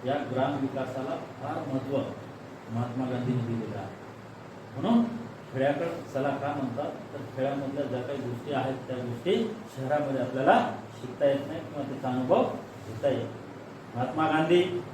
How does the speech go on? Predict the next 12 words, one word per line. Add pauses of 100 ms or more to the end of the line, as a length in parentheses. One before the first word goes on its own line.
यांच्या (260)
जन्मशताब्दी
निमित्तच (440)
हे
राष्ट्रीय
सेवा
योजना
विभाग
सुरू
झाला. (720)
चोवीस
सप्टेंबर